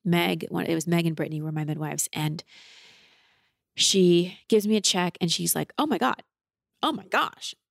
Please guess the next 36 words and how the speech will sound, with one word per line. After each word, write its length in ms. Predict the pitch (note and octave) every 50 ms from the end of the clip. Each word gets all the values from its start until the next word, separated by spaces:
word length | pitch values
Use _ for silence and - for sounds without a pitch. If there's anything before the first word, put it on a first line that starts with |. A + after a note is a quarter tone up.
| _ -
She 160 | - - G3+
was 120 | F3 D#3 -
shocked. 420 | - E3+ D#3 - - - - - _
She 160 | - - G3+
says, 140 | G3 F#3 -
"You 260 | F#3+ G3 G#3+ B3 C4
are 180 | A3+ F#3+ F#3+ -
fully 960 | - - - - - - - - - - - - G3 F#3 F3+ F3+ E3 E3 E3+ -
effaced, 600 | - - - - - - D4 - - - - - _ _ _ _ _ _ _ -
fully 400 | - - - - F#3+ F#3 F3+ E3
dilated. 480 | - D3+ C#3+ C#3 C#3+ C#3+ C#3+ C3+ - -
I 100 | - D#3+
can 160 | D#3+ - D#3 C#3+
feel 140 | - D#3+ -
your 100 | - -
baby's 260 | F3 - - - -
head. 200 | - - - - -
Your 140 | D#3+ E3 -
baby 320 | E3 D#3+ D3 D3+ - -
is 140 | E3 D3 -
here. 480 | - - - - - - - D4 - _ -
Your 60 | G3+
baby's 300 | E3+ D#3+ D#3+ D#3+ D#3 C#3+
right 300 | C#3+ D3 D3+ D3 C3+ -
here." 280 | - - - - - - _ _ - - - - - - - _ _ _ -
Oh, 100 | E3 E3
it 100 | E3+ -
gets 180 | - F#3+ -
me 80 | F3+ -
so 160 | - - G3+
emotional. 420 | - - - - - - - - _ _ _ _ _ _ _ -
<laughs> 360 | C4 A#3+ - - - - C4 - _ _ _ _ _ _ _ _ _ - - - - - - - - - - - - - _ _ _ -
And 560 | B3 A#3 A3 G#3 G3 G3 F#3+ F#3 F#3+ G#3+ - _ _ _ _ _ _ _ _ _ _ _ _ _ _ _ _ _ _ _ -
I 200 | B3 A3 G3 G3
was 200 | F#3+ F#3+ F#3 F#3
relieved. 640 | F#3 F3+ F3 E3+ F3+ F3+ E3+ A#2+ C#2+ - - - -